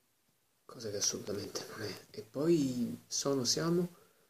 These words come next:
virgolette, tutti, e poi ovviamente tra, mm,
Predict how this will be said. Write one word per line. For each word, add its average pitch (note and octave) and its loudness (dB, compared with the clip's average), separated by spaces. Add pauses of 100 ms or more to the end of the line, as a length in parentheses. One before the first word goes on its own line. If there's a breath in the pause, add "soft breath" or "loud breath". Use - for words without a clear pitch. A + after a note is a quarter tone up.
(300 soft breath)
virgolette, A#2+ 2
tutti, E3+ -4
e - -20
poi A2+ 2
ovviamente A2 2
tra, G#2+ 0
mm, - -14